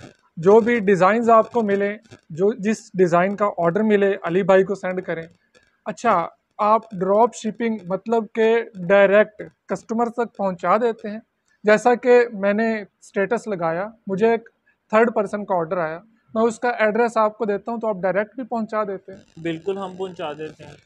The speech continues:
Speaker 1: तो उसमें मुझे प्रॉफिट कैसे मिलेगा?
Speaker 2: असल में उसका प्रॉफिट ये है कि या तो आप जो है वो एडवांस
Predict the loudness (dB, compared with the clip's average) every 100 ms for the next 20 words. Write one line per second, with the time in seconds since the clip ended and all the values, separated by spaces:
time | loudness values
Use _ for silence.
0 | -14 -10 -10 -6 -4 -2 -2 0 2 2
1 | -2 -4 -4 -4 -8 -6 -6 -8 -14 -14
2 | -16 -20 _ _ -20 -20 _ _ _ _
3 | _ -20 -12 -12 -10 -14 -10 -10 -8 -8
4 | -8 -12 -10 -8 -6 -8 -10 -14 -6 -4
5 | -4 -4 -4 -4 -4 -8 -8 -8 -8 -8
6 | -8 -8 -8 -12